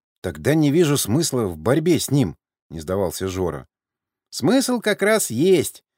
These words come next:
Существует равновесие, и нарушать его не позволено никому. В этом смысл и заключается. Скорее всего, сегодняшняя ночь станет кульминацией происходящего.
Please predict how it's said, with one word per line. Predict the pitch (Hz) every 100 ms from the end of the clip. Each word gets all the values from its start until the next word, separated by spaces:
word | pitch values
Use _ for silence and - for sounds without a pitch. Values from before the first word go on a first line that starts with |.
| _ _ _ _
Существует | - 120 110 143 - 269 226
равновесие, | 214 220 226 226 190 117 - 73 - _ _ _ _
и | 117
нарушать | 135 160 - 254 240
его | 143 107 87
не | 110
позволено | 123 156 220 240 160
никому. | 175 196 220 180 110 90 - _ _
В | - 139
этом | 226 175
смысл | 110 147 220 - 127
и | 147
заключается. | 180 220 220 - 117 95 87 - 71 _ _ _
Скорее | - 127 196 247
всего, | - 175 208 220
сегодняшняя | - 156 202 180 - 156 151
ночь | 196 226 - -
станет | - 202 214 170
кульминацией | - 151 147 175 208 - 180
происходящего. | 151 180 160 190 185 180 104 - 78